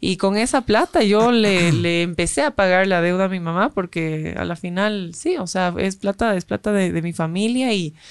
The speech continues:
Speaker 1: y
Speaker 2: Ujú.
Speaker 1: con todo el cariño, todo el gusto, pero sí faltó mucho del municipio.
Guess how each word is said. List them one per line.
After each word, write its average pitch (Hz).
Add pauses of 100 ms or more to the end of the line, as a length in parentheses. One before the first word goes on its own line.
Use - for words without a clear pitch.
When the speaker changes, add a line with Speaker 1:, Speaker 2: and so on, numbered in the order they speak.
(280)
Speaker 1:
y 110
Speaker 2:
Ujú. 107
Speaker 1:
con 185
todo 208
el 220
cariño, 208
todo 208
el 208
gusto, 240
pero 180
sí 202
faltó 196
mucho 190
del 214
municipio. 185